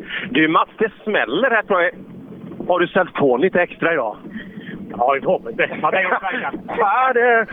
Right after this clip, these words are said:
Speaker 1: Sollet, han är ju vår expert här. Han säger att det, så brukar han inte gå.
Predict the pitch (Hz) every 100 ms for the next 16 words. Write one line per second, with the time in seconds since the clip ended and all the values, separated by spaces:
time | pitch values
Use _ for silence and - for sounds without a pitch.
0 | 233 175 170 165 190 220 220 220 220 196
1 | - 202 - - 147 143 208 165 165 160
2 | 151 - - - 123 123 240 170 196 240
3 | 196 185 190